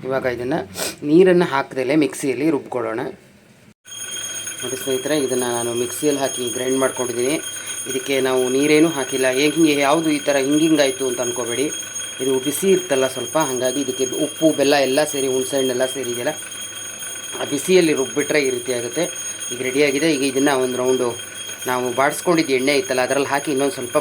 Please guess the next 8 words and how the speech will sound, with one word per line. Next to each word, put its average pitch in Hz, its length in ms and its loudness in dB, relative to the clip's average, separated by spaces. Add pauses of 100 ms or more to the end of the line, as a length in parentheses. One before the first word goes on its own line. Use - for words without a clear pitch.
ಬಾಡಿಸ್ಕೊಳ್ಳೋಣ. 127 540 -2 (1600)
ಮತ್ತೊಂದು 123 320 -6
ಸ್ವಲ್ಪ 113 160 -10 (120)
ಎಣ್ಣೆ 123 200 -2
ಕಾಯಿಸ್ಕೊಂಡಿದ್ದೀನಿ. 117 600 -4 (200)
ಅದೇ 127 140 -4 (160)
ಎಣ್ಣೆಗೆ 120 320 0
ನಾನೀಗ 117 260 0